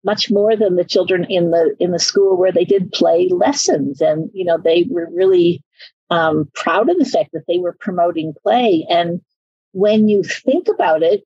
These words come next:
when, you know, at, at first blush, promoting play should have been a desirable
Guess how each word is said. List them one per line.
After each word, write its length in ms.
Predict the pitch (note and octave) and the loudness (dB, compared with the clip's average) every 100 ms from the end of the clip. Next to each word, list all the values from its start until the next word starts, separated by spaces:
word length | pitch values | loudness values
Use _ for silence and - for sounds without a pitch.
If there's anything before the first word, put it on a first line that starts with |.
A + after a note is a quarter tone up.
| - | -12
when, 180 | F#3 F#3 - | -14 -14 -10
you 100 | G3 | -2
know, 260 | F#3 F3 | 0 2
at, 280 | E3 - - - | 0 -4 -6 -4
at 220 | - F#3 | -2 -2
first 360 | - G#3+ G#3 E3+ | -2 -2 -2 -2
blush, 480 | G3+ C#4 E3 - - _ - | 0 0 -2 -6 -10 _ -6
promoting 540 | - A3+ A#3 B3+ A3+ | 0 2 2 2 0
play 400 | - - B3+ D#4+ | 0 0 2 2
should 200 | E3+ A3+ | 2 0
have 140 | G#3 - | -2 -2
been 160 | G#3 | -2
a 60 | G3+ | 0
desirable 680 | F3+ E3 D#3+ G#3+ D4 D3 | 0 0 2 2 0 -2